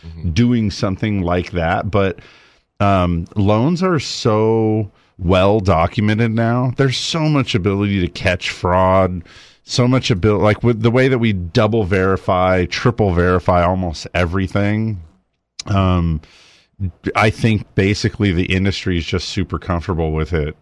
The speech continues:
Speaker 2: And I mean, also at the end of the day too, that we don't service any loans at all. So every loan we ever make, we, we sell and assign to a, a subsequent investor that's gonna be a servicer. And,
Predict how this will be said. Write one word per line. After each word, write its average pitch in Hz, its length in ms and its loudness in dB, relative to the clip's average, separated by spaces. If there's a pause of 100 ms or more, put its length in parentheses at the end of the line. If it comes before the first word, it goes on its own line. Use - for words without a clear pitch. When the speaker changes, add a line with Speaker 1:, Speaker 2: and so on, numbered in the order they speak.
(140)
Speaker 2:
And 85 580 -2 (480)
I 101 100 0
mean, 120 200 2
also 127 400 2
at 101 120 0
the 104 120 0
end 104 100 0
of 87 60 -2
the 87 80 0
day 87 240 2
too, 87 480 0
that 92 220 0 (340)
we 147 160 2
don't 135 220 0
service 95 680 -2
any 95 260 -2
loans 85 420 -2
at 78 80 -2
all. 78 260 -2
So - 160 -8
every 117 220 0
loan 104 240 0
we 101 100 -2
ever 92 220 -2
make, 82 360 -2
we, 85 320 -2 (440)
we 95 160 2
sell 98 420 2
and 90 80 0
assign 87 460 -2
to 85 340 -2
a, 80 40 -2 (180)
a 82 80 -2
subsequent 87 720 -2
investor 82 560 0
that's 80 180 -2
gonna 87 200 -2
be 80 120 0
a 78 60 -2
servicer. 90 920 -2 (460)
And, 87 720 0